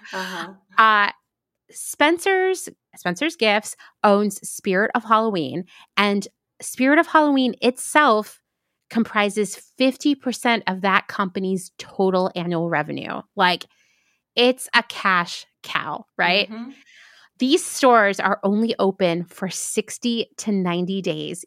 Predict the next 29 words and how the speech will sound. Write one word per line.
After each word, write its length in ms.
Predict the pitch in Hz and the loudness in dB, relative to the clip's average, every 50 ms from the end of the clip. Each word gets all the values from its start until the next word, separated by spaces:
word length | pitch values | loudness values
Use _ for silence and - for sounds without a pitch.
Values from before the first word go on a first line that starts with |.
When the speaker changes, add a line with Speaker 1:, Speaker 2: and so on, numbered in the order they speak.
| _ - | _ -12
Speaker 2:
each 300 | 185 175 - - - - | -12 -8 -8 -6 -6 -6
year, 140 | 180 - | -2 2
<laughs> 420 | 214 208 - - - - - - - | 2 2 2 2 -4 -8 -6 0 0
and 200 | 233 196 226 208 | 0 2 2 2
they 260 | 233 208 190 208 233 | 2 4 4 4 4
are 200 | 240 247 262 269 | 6 6 4 4
picking 380 | 269 262 226 226 - 240 220 214 | 4 2 0 2 0 -2 2 4
up 240 | 196 190 202 - - - - - - _ | 4 4 4 0 -6 -20 -20 -20 -20 _
half 360 | - - - 240 240 240 269 285 | -4 2 4 6 6 6 4 4
of 340 | 294 - - 254 240 226 | 0 -2 0 0 0 2
that 180 | 247 240 247 247 | 4 4 4 2
Speaker 1:
Wow. 40 | 254 | 0
Speaker 2:
company's 540 | - - - 277 269 247 302 277 285 285 262 | 0 2 2 2 2 0 0 0 0 0 0
annual 460 | - 302 294 285 - 330 339 330 302 285 | 2 4 4 4 4 4 4 4 6 6
Speaker 1:
<laughs> 20 | |
Speaker 2:
revenue. 720 | 294 320 349 359 359 320 302 294 294 285 269 262 247 214 - - - | 6 6 4 4 2 0 0 0 2 4 4 4 2 0 -2 -6 -2
That 160 | - 277 302 | 0 2 2
is 200 | 339 359 370 359 | 2 2 0 -2
Speaker 1:
That's 480 | - 440 440 - - 453 440 427 392 381 | -2 -4 -6 -6 -8 -8 -10 -10 -10 -6
Speaker 2:
wild. 840 | 349 311 320 330 349 381 381 370 359 320 294 277 277 262 247 240 359 | -2 2 4 6 8 8 8 6 6 6 4 4 4 4 2 0 -2
Speaker 1:
nuts. 320 | 349 349 - - - - - - - - - - - _ - - - - - - - | -4 -10 -14 -16 -16 -16 -16 -18 -20 -20 -20 -20 -20 _ -20 -18 -16 -16 -10 -2 2
Speaker 2:
Um, 420 | 247 247 240 233 233 226 220 220 196 | 4 4 4 4 2 0 -2 -2 0
they 60 | - | 0
usually 340 | 247 226 220 240 233 - 302 269 | 0 2 0 -2 -2 -2 -2 2
occupy 680 | - 208 208 - 262 233 - 196 190 202 220 240 214 | 2 2 0 0 -2 2 4 4 4 4 2 -2 -4
vacant 460 | 190 180 190 170 170 175 226 226 220 | -6 -6 -6 -4 -4 -2 -4 -4 -4
retail 360 | 208 185 180 180 185 180 190 | -6 -8 -6 -4 -2 -4 -4
spaces 640 | - - - 160 170 175 - 180 170 170 180 180 175 - | -4 -6 -6 -6 -6 -6 -6 -4 -4 -4 -4 -6 -8 -8
and 300 | 175 170 175 175 175 | -8 -6 -6 -6 -8